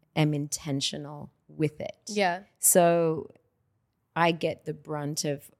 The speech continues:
Speaker 1: any, like, downloads that are happening, solar flares, all that kind of stuff, because I'm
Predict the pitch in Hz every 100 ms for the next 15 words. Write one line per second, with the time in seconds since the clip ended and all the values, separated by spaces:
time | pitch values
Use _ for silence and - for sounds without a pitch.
0 | _ _ - 175 170 160 135 - 185 175
1 | 175 160 151 151 160 156 151 - 151 151
2 | - 160 160 160 - 156 147 151 202 190
3 | 170 175 170 151 - 190 180 - 160 151
4 | 147 151